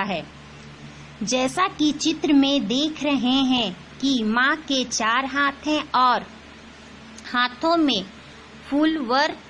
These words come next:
मुद्रा आदि है। यह कमल और सिंह पर विराजमान होती हैं। इनकी पूजा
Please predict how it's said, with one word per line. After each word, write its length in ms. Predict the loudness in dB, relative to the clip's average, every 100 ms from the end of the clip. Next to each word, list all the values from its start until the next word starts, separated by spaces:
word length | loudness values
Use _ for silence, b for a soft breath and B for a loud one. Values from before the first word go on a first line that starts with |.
| -20 -20 -10 2
मुद्रा 420 | 4 4 2 0 2 2
आदि 380 | 0 2 2 2
है। 240 | 0 -4 -8 -20 -8
यह 260 | -2 2 0 0
कमल 360 | 2 4 4 2 2
और 200 | 2 2
सिंह 420 | 0 2 2 2 B B -14 0
पर 220 | 2 2
विराजमान 800 | 2 2 2 2 2 4 4 4
होती 480 | 2 0 0 2 2
हैं। 220 | 4 0 -2 -14 -20 -18 -2
इनकी 360 | 4 4 4 0
पूजा 560 | 0 0 2 2 2